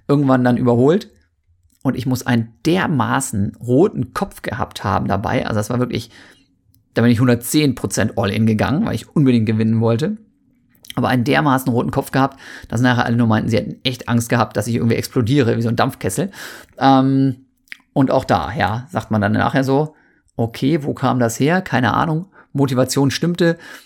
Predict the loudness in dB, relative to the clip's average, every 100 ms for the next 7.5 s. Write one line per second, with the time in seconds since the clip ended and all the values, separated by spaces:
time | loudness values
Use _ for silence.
0 | _ 0 2 2 0 0 2 4 2 0
1 | -6 _ _ 0 0 2 2 2 2 2
2 | 2 0 0 0 0 0 0 2 2 0
3 | -2 -2 -2 0 2 2 0 2 0 0
4 | -4 -4 -4 -2 -2 -2 -4 -4 -4 -2
5 | -2 0 0 2 2 0 -4 -20 _ _
6 | _ _ -6 0 2 0 -2 0 2 2
7 | 4 4 2 -2